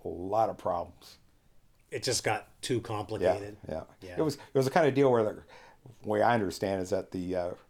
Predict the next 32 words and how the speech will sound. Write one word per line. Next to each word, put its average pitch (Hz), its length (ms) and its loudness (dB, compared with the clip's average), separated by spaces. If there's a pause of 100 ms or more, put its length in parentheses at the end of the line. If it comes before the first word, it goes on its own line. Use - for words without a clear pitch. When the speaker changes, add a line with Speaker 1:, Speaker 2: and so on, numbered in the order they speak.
(540)
Speaker 1:
they 95 120 -4
got 95 160 4
a 92 40 2
whack 98 240 2
of 95 60 -2
money 95 180 -2
from 98 160 -10
the 95 80 -6
government 123 420 4 (520)
to 90 80 -8
buy 104 220 2
new 104 160 0
locomotives, 110 720 2
and 95 160 0
the, 87 200 -2 (280)
the 87 80 -12
guys 110 320 4
in 104 80 2
the 101 60 0
railway 110 420 4 (160)
just - 220 -6
said, 95 260 0
"Okay, 101 320 -4
sign 117 340 0
me 113 140 0
up," - 260 -2 (140)
checked - 240 0
off 117 180 8
all 117 160 6
the 110 80 4
boxes. 110 540 2 (1040)
Speaker 2:
Yeah. 87 260 -14